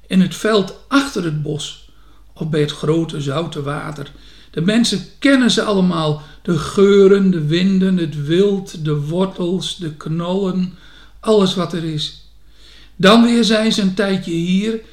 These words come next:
dan weer daar. Hoe dat hier en dat daar ook maar heet,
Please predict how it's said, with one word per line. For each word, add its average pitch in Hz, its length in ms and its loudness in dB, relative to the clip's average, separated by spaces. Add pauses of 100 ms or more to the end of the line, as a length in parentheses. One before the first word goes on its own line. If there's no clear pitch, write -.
(240)
dan 196 260 2
weer 165 220 -2
daar. 185 520 -4 (960)
Hoe 240 160 0
dat 214 160 4
hier 233 400 2 (200)
en 233 140 4
dat 208 180 6
daar 208 540 0
ook 214 180 4
maar 196 140 0
heet, 180 500 -2